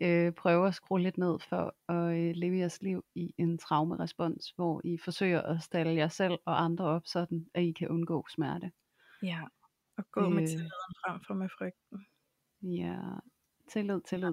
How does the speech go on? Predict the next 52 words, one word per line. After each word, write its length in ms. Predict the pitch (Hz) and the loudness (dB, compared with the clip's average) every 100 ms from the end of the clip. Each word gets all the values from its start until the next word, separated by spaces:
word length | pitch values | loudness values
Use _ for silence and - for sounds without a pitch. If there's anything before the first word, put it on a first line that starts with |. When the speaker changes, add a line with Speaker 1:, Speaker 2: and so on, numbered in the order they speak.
| - | -4
Speaker 1:
tillid. 300 | - - - - _ | -8 -6 -8 -10 _
Og, 340 | 175 170 165 165 | 0 2 4 4
øh, 380 | 160 160 165 160 - - - | 4 4 2 -2 -10 -20 0
og 100 | 190 | 4
nogle 260 | 196 247 247 | 6 8 6
gange, 180 | 202 | 2
så 140 | 202 233 | -2 -4
kan 80 | - | 0
det 80 | |
også 160 | 196 - | -2 0
hjælpe, 460 | 180 170 196 196 160 - | 0 0 -2 -4 -4 -8
så, 160 | - 196 | -6 -2
øh, 640 | 196 185 170 165 185 - | 0 2 0 0 -4 -8
så 160 | - 196 | -4 0
minder 180 | 180 175 | 4 4
jeg 100 | 170 | 2
også 160 | - | 0
nogle 120 | 175 | 0
gange 160 | 175 170 | 2 0
klienter 360 | - 175 170 170 | 2 2 2 0
om 140 | 170 | -2
det 100 | 170 | 0
her 160 | 170 170 | 2 2
med, 200 | 170 175 - - - _ - | 2 0 -4 -20 -20 _ -2
at 100 | 170 | 0
du 60 | 151 | 6
har 200 | 226 190 | 8 8
jo 140 | 165 | 6
gennemlevet 720 | 165 175 185 180 170 151 165 | 4 4 4 2 2 2 0
det 120 | 180 165 | 4 6
her 120 | 165 | 4
svigt, 380 | - 175 170 - | 2 -2 -2 -4
som 160 | 160 | -6
skabte 360 | - 165 160 - | 0 0 0 0
traumet 300 | 160 165 160 | 0 2 0
i 40 | |
forvejen, 440 | - 170 165 156 - | -2 -2 0 -2 -4
og 120 | 160 | 0
det 100 | 185 | 2
har 100 | 180 | 2
du 160 | 165 156 | 2 -2
faktisk 420 | 165 160 - - | -4 -4 -10 -16
klaret. 520 | - 151 139 165 165 - _ _ _ - | -6 -2 0 -2 -4 -8 _ _ _ 0
Speaker 2:
Mhm. 540 | 226 214 196 196 240 - - | 2 2 0 -2 -2 -4 -2
Speaker 1:
Så 240 | - 165 | 2 4
worst 200 | 202 208 - | 6 6 4
case 180 | 190 | -2
scenario, 580 | 175 175 160 180 185 156 | 0 2 4 4 2 2
det 120 | 165 | 2
er, 80 | 160 | 2
at 140 | 165 | 2
du 120 | - | -2